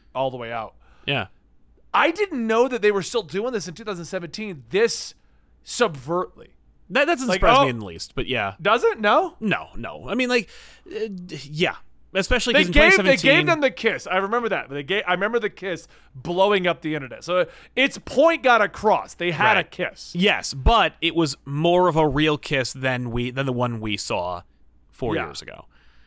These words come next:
Speaker 2: Um, I remember, this reminds me very much,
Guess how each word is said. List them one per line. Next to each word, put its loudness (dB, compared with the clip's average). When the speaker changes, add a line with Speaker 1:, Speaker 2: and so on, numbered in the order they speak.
Speaker 2:
Um, -10
I 2
remember, 0
this -2
reminds -2
me -4
very 0
much, -4